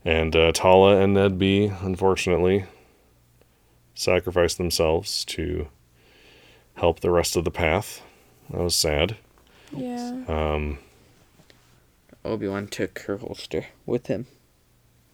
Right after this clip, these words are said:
Speaker 1: No, someone
Speaker 3: Right?
Speaker 1: else.
Speaker 3: No?
Speaker 1: Someone else. Uh, Obi-Wan told Leia that, uh, someone found her holster.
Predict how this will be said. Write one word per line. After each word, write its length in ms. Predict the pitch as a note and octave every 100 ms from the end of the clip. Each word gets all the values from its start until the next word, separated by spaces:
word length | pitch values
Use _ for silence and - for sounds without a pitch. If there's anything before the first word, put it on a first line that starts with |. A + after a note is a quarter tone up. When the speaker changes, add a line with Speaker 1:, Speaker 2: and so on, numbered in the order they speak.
| _ - - _ _ _ _ - - - _ -
Speaker 1:
No, 340 | A2+ A#2 B2
someone 360 | - - B2 C3+
Speaker 3:
Right? 60 | B2
Speaker 1:
else. 300 | B2+ E3 -
Speaker 3:
No? 220 | F3 A3 - _
Speaker 1:
Someone 400 | - - D3+ C#3+
else. 300 | C3 A#2+ -
Uh, 640 | G2+ G2 F#2 F2+ F2 F2 - - _ _ _ _ _ _ _
Obi-Wan 400 | A2 A#2 A#2 G#2+
told 320 | F#2+ G#2 F#2+
Leia 400 | F2+ F2+ F2+ F2
that, 540 | E2+ E2 D#2+ - - - _ _ _ _ _ _ _ _ _ _ _
uh, 400 | D2 C2+ A1+ A1+ G1+ _
someone 580 | - - A#2+ G#2 G2+ G2 - _ _ _ _ _ -
found 420 | - A2 G2 F#2+
her 160 | G2+ F#2
holster. 600 | F2+ E2+ - E2 E2